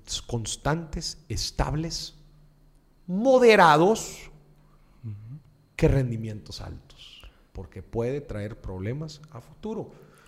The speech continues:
Speaker 2: Puede que
Speaker 1: Gol.
Speaker 2: bajen a negativos.
Speaker 1: Claro, un-, en un momento dado, en un periodo. Entonces, a ver, aplausos para las Afores en el veinte veinte, lo hicieron muy bien. Vamos a
Speaker 2: Aplausos.
Speaker 1: ver cómo se ve en el veinte veintiuno. Y acuérdense que las Afores son inversiones de largo plazo. A mí me vale queso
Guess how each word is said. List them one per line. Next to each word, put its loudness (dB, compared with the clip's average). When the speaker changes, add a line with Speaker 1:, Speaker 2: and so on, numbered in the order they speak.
Speaker 2:
Puede 0
que -2
Speaker 1:
Gol. 8
Speaker 2:
bajen 2
a 6
negativos. 2
Speaker 1:
Claro, -8
un-, -10
en -8
un -8
momento -2
dado, -4
en -6
un -6
periodo. -4
Entonces, 4
a 4
ver, 4
aplausos 6
para 2
las 0
Afores 4
en -2
el -4
veinte 0
veinte, -2
lo 8
hicieron 4
muy 4
bien. 4
Vamos 4
a 4
Speaker 2:
Aplausos. 4
Speaker 1:
ver 6
cómo 0
se -2
ve 0
en -2
el 0
veinte 0
veintiuno. -2
Y -2
acuérdense -2
que -6
las 0
Afores -2
son -4
inversiones -4
de -2
largo 0
plazo. -2
A 0
mí -4
me 2
vale 6
queso 0